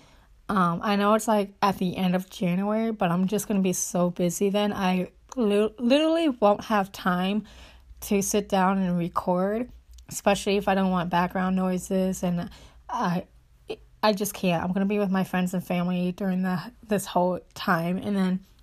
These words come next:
starting school again, my last semester, I'm getting used to that schedule of my new classes and stuff. So, um,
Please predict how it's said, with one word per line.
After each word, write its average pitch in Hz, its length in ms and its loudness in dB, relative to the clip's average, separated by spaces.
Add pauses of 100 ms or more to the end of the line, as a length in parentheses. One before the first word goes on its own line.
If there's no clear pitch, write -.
(120)
starting 190 420 2
school 190 540 -2
again, 170 420 -2 (340)
my 185 180 2
last 185 300 0
semester, 175 760 -2
I'm 175 200 -2
getting 185 200 0
used 185 220 -2
to 185 140 0
that 170 260 -2
schedule 180 680 -2
of 185 140 -6
my 180 120 0
new 180 180 0
classes 190 720 -4
and 208 100 -4
stuff. 226 440 -2 (440)
So, 226 560 4
um, 190 420 2